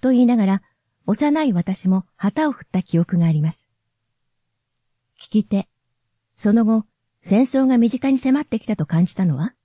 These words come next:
西尾。広島市内で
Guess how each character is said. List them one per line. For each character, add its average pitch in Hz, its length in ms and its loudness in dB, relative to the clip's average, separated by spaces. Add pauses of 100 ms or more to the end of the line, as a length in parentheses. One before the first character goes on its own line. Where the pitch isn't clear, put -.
(1000)
西 202 320 -2
尾。 - 140 -4 (840)
広 247 280 -2
島 285 220 -2
市 277 120 -4
内 254 220 0
で 196 200 -2